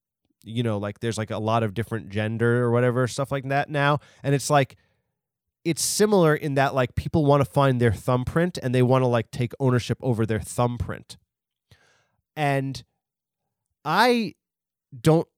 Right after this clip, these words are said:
like the way the world is in that, like, we are sort of, we have to, like, become a hybrid with computers now. Like, we have to, like, live through our phones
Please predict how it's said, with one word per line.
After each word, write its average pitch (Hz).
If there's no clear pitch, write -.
like 127
the 117
way 113
the 104
world 113
is 113
in 117
that, 113
like, 113
we 117
are 113
sort 123
of, 117
we 127
have 139
to, 147
like, 127
become 127
a 113
hybrid 120
with 113
computers 123
now. 170
Like, 120
we 120
have 127
to, 131
like, 117
live 117
through 127
our 117
phones 120